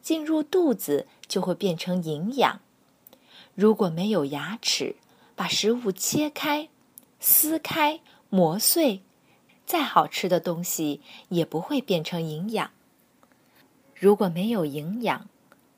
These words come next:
我们就会变得又瘦又弱。这么重要的牙齿为什么会变成蛀牙呢？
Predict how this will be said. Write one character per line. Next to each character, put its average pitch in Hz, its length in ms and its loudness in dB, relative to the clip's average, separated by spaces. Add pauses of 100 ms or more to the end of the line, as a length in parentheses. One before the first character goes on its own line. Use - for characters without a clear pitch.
我 190 140 2
们 160 120 -4
就 190 140 -4
会 180 180 -2
变 175 380 -4
得 147 280 -6 (320)
又 294 220 -2
瘦 254 540 -2 (640)
又 254 260 2
弱。 240 560 -4 (1160)
这 381 220 0
么 277 140 0
重 220 220 2
要 190 180 2
的 170 100 0
牙 165 300 -6
齿 - 340 -4 (320)
为 359 120 4
什 - 160 2
么 196 120 2
会 294 180 -2
变 294 220 2
成 226 220 -2
蛀 302 200 2
牙 170 300 0
呢？ 277 300 -6